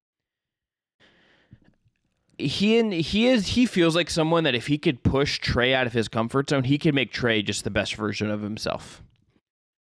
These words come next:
He is the kind of coach that with his principles, with what he did with Donovan Mitchell, with what he did for other guys in Utah,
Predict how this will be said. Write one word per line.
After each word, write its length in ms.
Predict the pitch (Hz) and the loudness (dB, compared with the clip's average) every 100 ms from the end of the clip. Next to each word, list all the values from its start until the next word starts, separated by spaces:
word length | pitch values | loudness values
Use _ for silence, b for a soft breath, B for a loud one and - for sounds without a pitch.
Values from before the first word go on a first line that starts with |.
| _ _ _ | _ _ _
He 220 | - 175 | -2 2
is 200 | 190 170 | 2 2
the 100 | 170 | 0
kind 240 | 165 160 | 2 0
of 80 | 156 | 0
coach 320 | - 139 131 | 2 2 2
that 120 | 123 117 | 0 2
with 220 | 123 - | 0 -2
his 260 | 123 117 | -4 -4
principles, 760 | - 151 156 - 139 143 139 127 | -4 0 0 0 2 4 4 2
with 220 | 131 131 | 0 2
what 120 | 143 | 2
he 60 | 131 | 2
did 200 | 131 120 | 0 0
with 120 | 117 | 0
Donovan 320 | 110 107 101 | 0 -2 -2
Mitchell, 560 | 107 139 151 131 123 127 _ _ _ - b - | 0 2 4 4 2 0 _ _ _ -20 b -2
with 220 | 127 120 | 2 4
what 160 | 127 123 | 4 2
he 80 | |
did 200 | 117 120 | 0 0
for 200 | 110 110 | 0 0
other 180 | 107 135 | 2 2
guys 320 | 135 135 135 | 2 2 2
in 140 | 139 131 | 2 4
Utah, 540 | 127 123 135 120 120 | 4 4 2 4 2